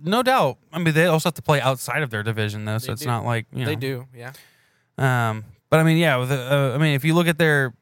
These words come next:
Speaker 1: their catchers right now, um, you have Barnhart, you have Casilli, you have Farmer. Uh, infielders, you have Iglesias as shortstop, uh, Perez at second, uh, Senzel at third, Suarez at third also, Van Meter at third, Votto at first.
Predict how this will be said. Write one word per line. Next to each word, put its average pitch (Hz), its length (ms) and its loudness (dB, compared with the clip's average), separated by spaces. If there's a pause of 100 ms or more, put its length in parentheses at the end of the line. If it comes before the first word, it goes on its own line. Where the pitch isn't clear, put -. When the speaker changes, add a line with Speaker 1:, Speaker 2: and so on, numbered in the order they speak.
(100)
Speaker 1:
their 147 120 4
catchers 165 400 0
right 160 160 2
now, 156 340 2 (240)
um, 123 600 -2 (360)
you 151 100 4
have 127 200 2
Barnhart, 151 600 2
you 131 120 -6
have 123 120 -6
Casilli, 160 520 0
you 135 60 0
have 113 120 -8
Farmer. 151 600 2 (680)
Uh, 127 140 0
infielders, 156 560 4
you 143 60 4
have 127 100 0
Iglesias 156 640 0
as 131 80 -6
shortstop, 170 760 0
uh, 131 520 -4 (140)
Perez 151 360 2
at 139 240 0
second, 165 800 -2 (320)
uh, 120 400 -8
Senzel 156 580 0
at 113 120 -8
third, 156 640 0 (320)
Suarez 151 420 2
at 143 140 -4
third 147 260 2
also, 139 640 0
Van 123 200 -10
Meter 143 220 0
at 135 160 -2
third, 135 260 -2
Votto 127 300 -2
at 113 140 -10
first. 135 500 -2